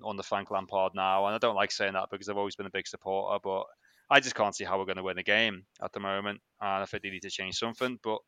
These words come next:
<sighs> the board are silent, and the board are, you know, it's, uh, are fighting with the fans, as you said. Um, and we're not getting any updates, so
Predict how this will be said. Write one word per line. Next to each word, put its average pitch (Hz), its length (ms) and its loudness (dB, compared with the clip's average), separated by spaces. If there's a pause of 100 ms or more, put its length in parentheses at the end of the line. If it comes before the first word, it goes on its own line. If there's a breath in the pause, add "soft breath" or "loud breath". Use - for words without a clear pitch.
(1120 loud breath)
<sighs> - 380 -2
the 113 100 2
board 120 280 10
are 110 40 4
silent, 135 640 12
and 123 300 -8
the 123 80 -20
board 123 220 6
are, 117 240 8 (160 loud breath)
you 127 80 0
know, 131 220 8
it's, - 260 -2
uh, 110 60 -6 (580)
are 107 80 -6
fighting 123 360 6
with 117 100 -2
the 113 60 -2
fans, 117 320 2
as 110 120 -8
you 110 40 -8
said. 123 300 6 (140)
Um, 113 640 -2 (640)
and 127 100 0
we're 123 60 4
not 117 160 4
getting 113 180 2
any 113 120 2
updates, 120 420 4
so 110 240 4